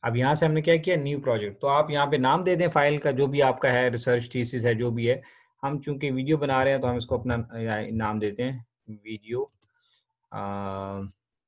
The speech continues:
लिख दें, practice लिख देते हैं कोई भी, ठीक है। तो हम ये, आप यहाँ पे नाम दे देंगे, ठीक है। नाम दे दिया आपने। अब ये आपके देखें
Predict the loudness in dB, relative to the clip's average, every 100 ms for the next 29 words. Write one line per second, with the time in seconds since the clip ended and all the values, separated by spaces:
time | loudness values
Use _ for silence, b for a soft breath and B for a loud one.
0 | _ _ _ -8 -6 -4 -4 -4 -4 -4
1 | -4 -4 -4 -4 -6 -8 -12 -16 -18 -20
2 | -20 _ -12 -12 -14 _ -12 -10 -8 -8
3 | -10 -14 -20 _ _ -6 -2 0 -2 -6
4 | -20 _ 0 2 2 2 2 2 2 0
5 | -4 -6 -8 -6 -2 -2 0 4 4 4
6 | 2 4 4 4 2 -2 -4 _ _ _
7 | _ _ -4 -2 2 4 4 0 -2 -4
8 | -8